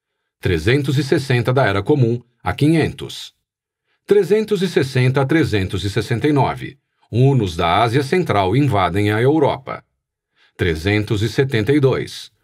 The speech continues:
Hunos expulsam os ostrogodos e os visigodos da Ucrânia.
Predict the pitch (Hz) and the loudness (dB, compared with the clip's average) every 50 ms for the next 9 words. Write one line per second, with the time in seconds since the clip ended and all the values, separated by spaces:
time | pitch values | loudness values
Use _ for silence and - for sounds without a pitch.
0 | _ _ _ 151 180 208 208 202 185 139 165 151 131 - - 127 135 147 135 - | _ _ _ 2 2 4 2 2 2 2 0 0 -2 -2 0 2 2 2 0 0
1 | 170 160 160 156 131 92 80 113 131 131 135 - 185 185 147 156 147 117 185 131 | 0 0 2 2 0 0 0 0 -2 0 0 0 0 2 2 2 2 2 0 -2
2 | 65 - - - - _ - 101 120 139 135 - - 98 76 78 73 85 82 80 | -8 -12 -14 -16 -12 _ -2 0 0 -2 -4 -8 -10 -10 -10 -6 -6 -6 -4 -2
3 | 107 139 135 120 117 123 127 139 156 156 - - _ _ _ 151 143 156 156 - | -2 0 2 2 2 2 2 0 -2 -2 -4 -12 _ _ _ -8 -6 -4 -4 -4
4 | 127 - 151 147 131 92 76 69 - - - | -4 -2 0 0 0 -2 -4 -8 -10 -14 -18